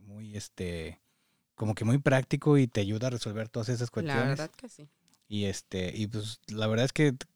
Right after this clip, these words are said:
Speaker 1: creo que cada mujer que ha venido aquí a este podcast lo ha mencionado,
Speaker 2: Lo ha
Speaker 1: ¿eh?
Speaker 2: mencionado. Pues, la verdad es un grupo de, de ayuda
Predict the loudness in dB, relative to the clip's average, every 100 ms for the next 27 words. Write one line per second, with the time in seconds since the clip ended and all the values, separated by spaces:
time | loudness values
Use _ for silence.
0 | _ _ _ _ _ 2 4 6 10 10
1 | 10 4 6 6 6 6 4 2 4 4
2 | 2 0 -2 -2 -2 -4 2 4 6 4
3 | 2 2 2 2 0 -2 -4 -6 -4 -4
4 | -2 0 2 2 2 2 2 4 4 2
5 | 0 2 2 2 2 0 2 0 0 -2